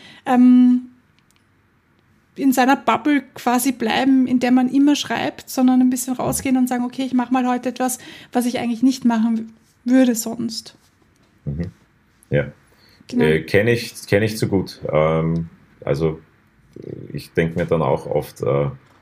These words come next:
Speaker 2: „Ja, irgendwie, das ist schon so abgedroschen“ oder, äh,
Speaker 1: Mhm. Ja.
Speaker 2: „Das hab ich schon irgendwo mal verwendet.“ Ja, ich kann mich zwar nicht mehr erinnern, wo und wann und ob das schon überhaupt irgendjemand gehört hat, aber, aber,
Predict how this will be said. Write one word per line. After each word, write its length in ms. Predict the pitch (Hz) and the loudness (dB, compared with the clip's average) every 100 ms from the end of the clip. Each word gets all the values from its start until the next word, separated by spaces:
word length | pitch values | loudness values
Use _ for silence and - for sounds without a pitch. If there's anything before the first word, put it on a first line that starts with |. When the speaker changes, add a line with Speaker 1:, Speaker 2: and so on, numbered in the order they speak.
| _ _ _ - | _ _ _ -14
Speaker 2:
„Ja, 380 | - - - - - | -12 -12 -14 -14 -12
irgendwie, 520 | 60 65 64 64 64 - | -6 -6 -4 -4 -4 -8
das 160 | 65 64 | -12 -10
ist 100 | - | -8
schon 160 | 65 | -6
so 160 | 64 - | -4 -4
abgedroschen“ 920 | - - 80 - 69 - - 73 73 | -6 -6 -6 -2 -2 -4 -4 -4 -4
oder, 640 | 57 65 64 64 62 64 64 - - - 131 | -4 -4 -2 -2 -2 -4 -6 -10 -18 -14 0
äh, 40 | |
Speaker 1:
Mhm. 300 | 262 247 269 254 - - - - | 2 4 2 -2 -14 -20 -20 -8
Ja. 160 | 254 - - - - - - | -6 -6 -12 -20 -20 -16 -10
Speaker 2:
„Das 160 | 131 | -4
hab 140 | 78 80 | -2 -2
ich 120 | 80 | -2
schon 160 | 90 | 0
irgendwo 260 | 87 85 82 | 0 2 2
mal 160 | 82 80 | 2 0
verwendet.“ 680 | 78 71 85 101 104 98 82 | 0 0 0 2 4 4 4
Ja, 260 | 87 90 | 2 2
ich 80 | 82 | 0
kann 120 | 73 | -2
mich 100 | 76 | -4
zwar 140 | - 78 | -4 -4
nicht 180 | 71 78 | -4 -2
mehr 100 | 76 | 0
erinnern, 380 | 76 76 71 | 0 0 -2
wo 260 | 69 87 104 | 0 2 2
und 160 | 82 69 | -2 -2
wann 320 | 78 107 101 | -2 -2 -4
und 180 | 87 80 | -4 -6
ob 120 | 71 | -8
das 160 | 78 - | -8 -6
schon 200 | 78 78 | -4 -2
überhaupt 360 | 76 78 71 | 0 0 0
irgendjemand 640 | 78 78 78 78 78 76 - | -2 -4 -2 -4 -4 -4 -2
gehört 380 | 67 67 87 | 0 0 0
hat, 160 | - 80 | 0 0
aber, 440 | 73 71 69 - | -2 -2 -4 -4
aber, 360 | 69 69 - - | -8 -8 -4 -4